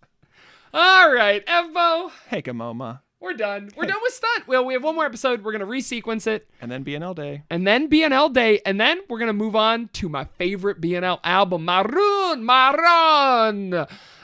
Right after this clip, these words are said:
Speaker 1: Uh, <laughs>
Speaker 2: Maroon, it's such a good album.
Speaker 1: Hey, Maroon, you're gonna love it. Um, so, uh, if you want to get with us, you can get with us on Twitter at Been Done Pod.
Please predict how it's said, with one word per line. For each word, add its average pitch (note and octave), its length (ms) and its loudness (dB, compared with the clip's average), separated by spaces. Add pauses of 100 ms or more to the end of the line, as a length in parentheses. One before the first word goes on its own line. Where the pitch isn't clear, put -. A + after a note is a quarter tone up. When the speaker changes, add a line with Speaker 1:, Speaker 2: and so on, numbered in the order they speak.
(120)
Speaker 1:
Uh, G#3+ 320 6 (140)
<laughs> G#3 120 -2
Speaker 2:
Maroon, C4+ 380 8
it's B3+ 100 2
such A#3+ 180 2
a B3+ 60 -4
good B3+ 140 8
album. B3+ 280 8
Speaker 1:
Hey, C#4+ 280 6 (100)
Maroon, D#4 540 2
you're D4+ 80 -4
gonna D#4 240 0
love C4+ 320 0
it. G3 260 -10 (480)
Um, A3 640 2
so, E4 300 2 (140)
uh, G3 680 4 (320)
if D#4 200 0
you D#4 160 2
want D#4 220 -2
to D#4+ 80 0
get E4 160 -2
with F4+ 140 -2
us, - 260 -2 (240)
you F#3+ 140 -4
can G3+ 100 -2
get G#3 100 2
with G#3+ 140 -2
us A3+ 80 -2
on B3+ 100 -2
Twitter D#4 380 -2
at G#3+ 240 0
Been F3 240 0
Done C#3+ 260 -4
Pod. G#3+ 520 -2